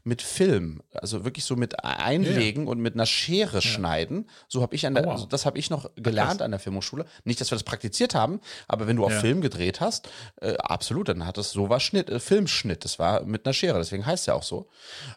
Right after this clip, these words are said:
Speaker 1: Ähm, und wenn du guckst jetzt heute, äh, die Kiddies, die Kiddies, die alle auf TikTok, ähm, mit ihren Kameras und den Filtern und den Effekten, äh, und, und dem automatischen Schneiden,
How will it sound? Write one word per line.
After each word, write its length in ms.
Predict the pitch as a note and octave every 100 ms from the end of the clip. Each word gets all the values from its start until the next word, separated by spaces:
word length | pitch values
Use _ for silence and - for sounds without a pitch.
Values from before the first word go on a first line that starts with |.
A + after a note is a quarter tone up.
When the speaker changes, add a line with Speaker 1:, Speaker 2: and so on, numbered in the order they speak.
| _
Speaker 1:
Ähm, 320 | A#2+ A#2+ B2
und 180 | - A#2
wenn 120 | B2
du 80 | B2+
guckst 300 | A#2+ C3+ -
jetzt 300 | A2 G2+ -
heute, 500 | A#2+ A3+ - A#2+ G2+ F#2
äh, 160 | F#2+
die 200 | G#2+ G#2
Kiddies, 560 | - E3 C#3+ D#3+ - -
die 120 | B2
Kiddies, 400 | - - E3 B2
die 160 | C3 -
alle 300 | A#2 B2 F2
auf 160 | -
TikTok, 540 | - F3 - C3 E3+ - - B2 A2
ähm, 220 | - A#2
mit 240 | - B2+ C#3
ihren 300 | C3+ C3+ C3
Kameras 640 | B2+ E3 D3 F2+ A2 D3
und 160 | B2 B2+
den 120 | A#2
Filtern 520 | - D3+ G3 C3+ G#2+
und 100 | G#2+
den 140 | A2+ G#2
Effekten, 600 | G2 D#3+ - - A2 D#3 - C3+ A2+
äh, 220 | - A#2+
und, 280 | A#2+ B2 B2
und 200 | - A#2
dem 200 | A2+ A2
automatischen 800 | - G#2+ A2+ A2 C3 G3+ E3+ G#2
Schneiden, 600 | - F#2 D#2 E2 A#2+ G#3+